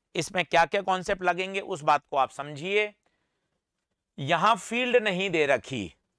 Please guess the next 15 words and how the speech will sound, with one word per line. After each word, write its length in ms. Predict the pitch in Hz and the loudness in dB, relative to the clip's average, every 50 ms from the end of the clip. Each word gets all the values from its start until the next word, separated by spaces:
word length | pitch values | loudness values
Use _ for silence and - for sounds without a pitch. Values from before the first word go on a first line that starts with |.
| _ _ - | _ _ 2
तो 100 | 196 190 | 4 4
फील्ड 600 | 180 - - - - - 220 247 269 277 269 269 | 4 0 -6 -12 -4 0 2 2 2 2 2 0
कौन 380 | 262 - 233 226 233 240 240 233 | 2 4 6 6 6 6 4 0
प्रोड्यूस 420 | - 208 190 170 185 190 180 - | 0 0 0 0 0 -2 -4 -2
करेगा? 680 | - - 151 143 139 139 131 131 147 143 113 87 78 - - - _ - - _ _ _ - - _ _ _ _ _ _ _ _ - | 0 2 2 4 2 2 2 4 4 4 2 0 -4 -10 -16 -20 _ -20 -20 _ _ _ -20 -20 _ _ _ _ _ _ _ _ -8
फील्ड 380 | 202 220 240 240 254 247 220 | -6 -4 -2 -2 -2 -4 0
को 220 | - 226 240 240 233 | 2 4 4 4 2
कौन 380 | - 202 196 202 208 214 214 | 2 2 2 2 2 2 0
प्रोड्यूस 420 | - - 180 160 170 180 185 165 - | -4 -4 -4 -2 -2 -4 -4 -4 -2
करेगा? 720 | - 156 135 127 127 127 110 131 156 151 117 90 85 - - _ _ _ _ _ _ _ _ _ | -2 0 0 2 0 0 0 2 2 2 0 -2 -4 -10 -18 _ _ _ _ _ _ _ _ _
फील्ड 340 | - 196 220 233 240 233 190 | -6 -4 -4 -4 -4 -4 -4
प्रोड्यूस 360 | - 185 175 175 196 202 - | -2 -2 -2 -2 -4 -6 -2
करेगा 500 | - - 156 143 143 143 127 147 175 196 | 0 0 2 2 2 0 2 2 2 2
वायर। 720 | 190 139 117 95 87 87 87 104 131 131 98 80 78 - - _ - - | 2 0 -2 -4 -2 -2 -2 0 0 0 0 -2 -6 -12 -20 _ -20 -20
स्टेप 300 | - - - - 156 156 | -20 -12 -6 -2 -2 -2